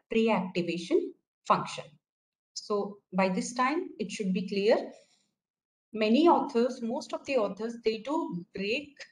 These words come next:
uh, the computation into two parts. The first part as pre-activation function and the second part as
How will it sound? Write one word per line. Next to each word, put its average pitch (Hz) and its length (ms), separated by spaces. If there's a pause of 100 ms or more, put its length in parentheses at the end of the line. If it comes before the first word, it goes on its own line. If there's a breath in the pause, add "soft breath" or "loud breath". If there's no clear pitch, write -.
(180)
uh, 196 420
the 214 260
computation 285 560
into 262 320
two 190 300
parts. - 480 (420)
The 240 60 (120)
first 320 400
part 226 360
as 226 280 (640)
pre-activation 208 960
function 180 480 (460)
and 233 240
the 240 80
second 330 520
part 226 260
as 247 180